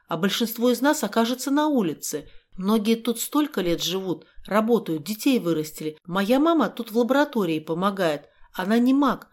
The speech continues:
но прекрасно знает, где что лежит и чего сколько для каких занятий надо. Отец садовник. У нас другого дома нет", девушка всхлипнула. "А слухи ходят, что его величество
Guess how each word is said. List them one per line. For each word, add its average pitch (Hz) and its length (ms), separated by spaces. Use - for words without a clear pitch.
но 170 120
прекрасно 240 520
знает, 175 380
где 180 220
что 208 180
лежит 160 560
и 196 100
чего 247 260
сколько 262 380
для 170 120
каких 196 340
занятий 208 420
надо. 165 440
Отец 285 320
садовник. 202 680
У 180 80
нас 226 220
другого 233 420
дома 247 300
нет", 240 360
девушка 175 420
всхлипнула. 170 680
"А 175 140
слухи 277 380
ходят, 160 400
что - 220
его 202 120
величество 214 800